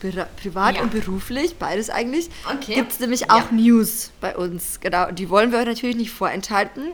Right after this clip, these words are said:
Speaker 1: Also jetzt kommen wir
Speaker 2: <laughs>
Speaker 1: zu den, ähm, zu dem etwas, wie kann man sagen, zu dem etwas freudigeren Part wahrscheinlich dieses Podcasts.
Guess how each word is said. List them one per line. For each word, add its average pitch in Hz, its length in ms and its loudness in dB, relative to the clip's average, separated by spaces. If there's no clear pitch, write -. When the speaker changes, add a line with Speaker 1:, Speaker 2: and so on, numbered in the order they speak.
Speaker 1:
Also 185 320 -4
jetzt 190 240 0
kommen 208 120 0
wir 202 80 -2
Speaker 2:
<laughs> - 20 -14
Speaker 1:
zu 196 100 -10
den, 190 300 -4
ähm, 185 640 -2
zu 220 160 -2
dem 202 160 2
etwas, - 540 -4
wie 226 80 -12
kann 240 160 0
man 226 80 0
sagen, 180 280 -2
zu - 160 -6
dem 220 140 -4
etwas - 500 -4
freudigeren 233 800 0
Part 233 560 4
wahrscheinlich 262 540 -2
dieses 254 340 -8
Podcasts. 262 920 -6